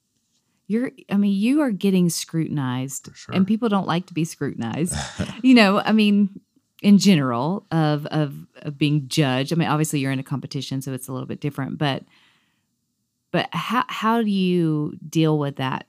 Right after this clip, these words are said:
Speaker 1: mentally when you're, when you're up there or when you're training? I mean, I know you haven't done a show, Brittany, but,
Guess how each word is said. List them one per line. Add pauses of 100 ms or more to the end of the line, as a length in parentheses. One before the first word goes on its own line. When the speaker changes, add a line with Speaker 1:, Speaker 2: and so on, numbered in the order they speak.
Speaker 1:
mentally
when
you're,
when
you're
up
there
or
when
you're
training?
I
mean,
I
know
you
haven't
done
a
show,
Brittany,
but,